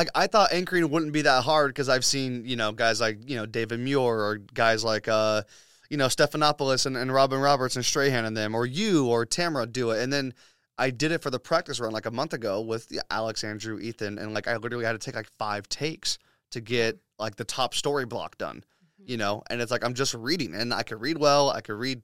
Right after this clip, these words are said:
Speaker 1: quick, I, I know how to work the, the,
Speaker 2: Yeah,
Speaker 1: the
Speaker 2: great with
Speaker 1: prompter,
Speaker 2: s-, yeah.
Speaker 1: but it's still just that thing where, like, you have to look at the camera, and when we pull up the Hasselrod Lost Skycam, you can't be caught looking at the T V,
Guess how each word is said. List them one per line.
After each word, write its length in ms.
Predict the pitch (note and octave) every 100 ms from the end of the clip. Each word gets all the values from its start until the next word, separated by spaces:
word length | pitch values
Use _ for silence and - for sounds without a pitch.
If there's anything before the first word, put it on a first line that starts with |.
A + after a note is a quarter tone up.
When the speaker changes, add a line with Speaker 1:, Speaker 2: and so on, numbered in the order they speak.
| _
Speaker 1:
quick, 420 | - D3+ D3 - -
I, 220 | A2+ A2+ -
I 120 | G2+
know 140 | A2 A#2
how 80 | C3
to 80 |
work 220 | A#2 C3 -
the, 240 | A#2 A2
the, 160 | A2 G2+
Speaker 2:
Yeah, 80 |
Speaker 1:
the 60 | A2+
Speaker 2:
great 40 |
with 60 | -
Speaker 1:
prompter, 340 | D3 C#3+ D3+ C#3
Speaker 2:
s-, 140 | - G3+
yeah. 180 | A3 C3+
Speaker 1:
but 320 | C#3+ C3 - _ _ _ -
it's 160 | D3
still 200 | - F3
just 160 | D#3 D#3
that 160 | C#3+ -
thing 180 | G#3 E3+
where, 100 | C#3+
like, 180 | C3
you 60 | C3+
have 80 | B2+
to 80 | A2+
look 180 | A2
at 60 | -
the 60 | B2+
camera, 560 | - F3+ F3+ F3 E3+ - - -
and 160 | A2+
when 180 | A2+ A#2+
we 80 | A#2+
pull 220 | - A#2+
up 80 | A2
the 60 | G2
Hasselrod 460 | C3+ C#3 C3 B2
Lost 280 | A#2 G#2 -
Skycam, 520 | F3+ F3+ F3 E3+ D#3+
you 80 | C3
can't 300 | - D3 B2
be 80 | A#2+
caught 280 | D3 A#2 G2
looking 200 | B2+ B2
at 80 |
the 80 | G2
T 220 | - B2
V, 340 | C#3 F#3 F#3